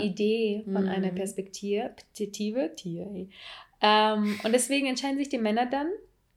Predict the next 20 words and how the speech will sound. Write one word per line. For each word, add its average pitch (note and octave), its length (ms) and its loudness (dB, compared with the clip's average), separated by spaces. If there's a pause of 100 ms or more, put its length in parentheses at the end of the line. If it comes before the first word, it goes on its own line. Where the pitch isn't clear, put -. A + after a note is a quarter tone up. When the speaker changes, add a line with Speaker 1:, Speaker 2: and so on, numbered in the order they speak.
(140)
Speaker 1:
mehr G#3 600 2
als A3+ 180 -2
Frauen, A3 540 -4
das G#3 240 -2
zu A3 100 -12
verschweigen. - 840 -4 (720)
Ähm, G#3 300 4
dass G3+ 200 -2
sie A3 140 2
halt G3 160 -2
nur A3 120 -2
Sex - 380 -6
wollen. - 360 -8 (420)
Um A3 120 -2
eben, A3+ 560 -2
ähm, G#3+ 640 -2 (220)
damit A#3+ 240 0
es F4+ 120 -2
weiterläuft. F3 540 0 (260)
Speaker 2:
Ja. G#3+ 200 2